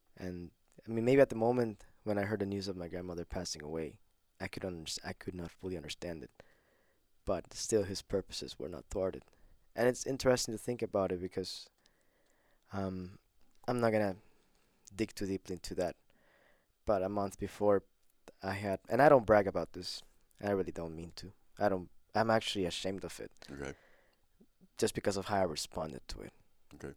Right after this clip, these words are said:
Speaker 1: I received an invitation from the U N to represent Mexico, uh, at a conference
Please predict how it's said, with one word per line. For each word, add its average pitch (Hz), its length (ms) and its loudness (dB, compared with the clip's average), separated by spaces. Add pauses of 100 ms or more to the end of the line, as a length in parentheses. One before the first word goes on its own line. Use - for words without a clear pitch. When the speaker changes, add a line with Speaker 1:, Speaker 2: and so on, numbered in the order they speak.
(120)
Speaker 1:
I 92 240 0
received 95 360 -2
an 104 80 0
invitation 98 680 -2
from 87 520 -10 (180)
the 95 140 -2
U 92 240 2
N 87 240 -4
to - 100 -8
represent 90 380 -4
Mexico, 87 560 -4
uh, 80 200 -6 (200)
at 95 100 -4
a 90 60 -4
conference - 760 -4